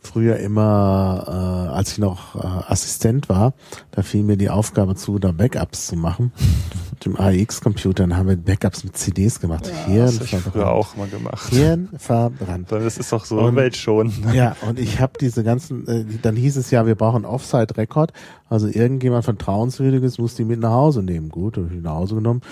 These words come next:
Speaker 1: so eine Kiste getan und natürlich vergessen, ne? <laughs> Ich heute noch, die müsste ich mal alle schreddern.
Speaker 2: Genau,
Speaker 1: Ich meine,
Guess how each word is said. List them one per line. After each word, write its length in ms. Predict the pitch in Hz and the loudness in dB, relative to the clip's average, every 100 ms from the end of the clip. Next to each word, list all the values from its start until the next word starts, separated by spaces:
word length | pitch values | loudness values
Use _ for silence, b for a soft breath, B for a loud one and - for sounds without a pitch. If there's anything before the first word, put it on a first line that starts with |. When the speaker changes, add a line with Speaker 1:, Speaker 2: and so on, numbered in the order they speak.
| B B | B B
Speaker 1:
so 60 | 90 | -6
eine 100 | 90 | -4
Kiste 360 | - 90 - | -4 -6 -2
getan 400 | 117 117 117 120 | -2 2 4 4
und 120 | - 98 | 2 -4
natürlich 360 | 92 - 95 | -6 -4 -2
vergessen, 580 | - 107 110 123 - 76 73 92 110 98 101 | -2 2 2 2 -4 -12 -14 -14 -16 -18 -4
ne? 80 | 110 - 67 | 2 4 2
<laughs> 0 | B B B B B B - | B B B B B B -2
Ich 60 | |
heute 240 | 101 113 85 | 0 0 -2
noch, 80 | |
die 80 | - | -6
müsste 220 | 87 - | -8 -6
ich 80 | 90 | -4
mal 100 | 90 | -2
alle 140 | 85 87 | -2 -2
schreddern. 500 | - 95 120 98 82 | -2 0 2 2 0
Speaker 2:
Genau, 140 | 98 98 | -2 0
Speaker 1:
Ich 40 | |
meine, 140 | 98 | 2